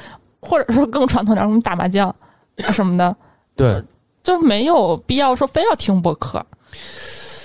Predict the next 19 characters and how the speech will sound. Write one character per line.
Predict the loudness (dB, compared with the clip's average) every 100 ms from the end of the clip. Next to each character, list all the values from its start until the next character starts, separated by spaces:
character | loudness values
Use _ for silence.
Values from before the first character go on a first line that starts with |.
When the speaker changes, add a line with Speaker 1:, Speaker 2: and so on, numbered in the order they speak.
| -18 -20 _ _ -6
Speaker 2:
其 | -4 0 2 2
实 | 2 -2 -2 0 0
啊， | 0 -2 -8 -12 -14
你 | -8 0 2
想 | 2 0 -2 0
一 | 0
个 | 0 0
场 | -2 -2 -4 -4 -2
景， | 0 -2 -4 -10 -12 -14 -20 _ _ _ _
在 | -4 0 0 0 0 0
除 | 2 2
夕 | 2 2 2 4
夜， | 2 0 -8 _ _ _ _
全 | -2 0
家 | 2 0 2 2 2 -2 _ _
男 | -2 0 2
女 | 2 4 4
老 | 0 -2
少， | -2 -2 -4 -10